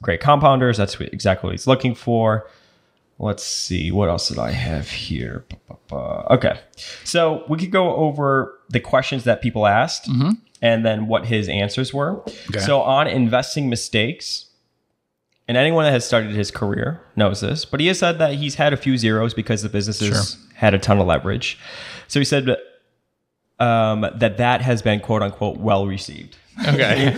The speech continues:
Speaker 1: <laughs> He's like, "That lesson has been well received." He's also had a difficult time in financials. So he stays away from financials.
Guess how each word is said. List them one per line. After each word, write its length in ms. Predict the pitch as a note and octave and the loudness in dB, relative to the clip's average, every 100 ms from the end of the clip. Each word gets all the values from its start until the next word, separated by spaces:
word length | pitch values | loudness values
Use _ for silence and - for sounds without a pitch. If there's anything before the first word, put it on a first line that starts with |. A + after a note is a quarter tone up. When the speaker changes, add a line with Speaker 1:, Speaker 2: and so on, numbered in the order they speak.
| - | -4
Speaker 1:
<laughs> 100 | - | 0
He's 160 | C3 | 2
like, 140 | B2 A#2+ | 4 4
"That 180 | C3+ C3 | 2 4
lesson 280 | B2+ B2+ | 2 2
has 120 | A#2 A2+ | 0 4
been 260 | A2+ G#2+ | 2 4
well 200 | G#2 G2 | 2 2
received." 500 | F#2+ G2 - - - - - - _ | 0 -4 -6 -10 -12 -20 -20 -20 _
He's 160 | C3 C3 | 2 4
also 200 | D3 D3+ | 4 4
had 80 | C#3+ | 4
a 40 | |
difficult 360 | B2 C3+ B2 A#2+ | 4 0 0 2
time 200 | A#2+ G#2+ | 2 2
in 40 | G2 | 2
financials. 800 | G#2+ G2+ A2 - - - - - _ - _ | 0 2 0 -2 -8 -10 -14 -16 _ -20 _
So 220 | - C3 | 2 4
he 60 | B2 | 4
stays 280 | - C#3+ D3 | 4 2 4
away 160 | C#3+ | 2
from 160 | C#3 A#2+ | 2 2
financials. 840 | A#2+ A2+ A2 A#2+ C#3 C3+ D3+ - | 2 4 4 2 -2 -4 -4 -8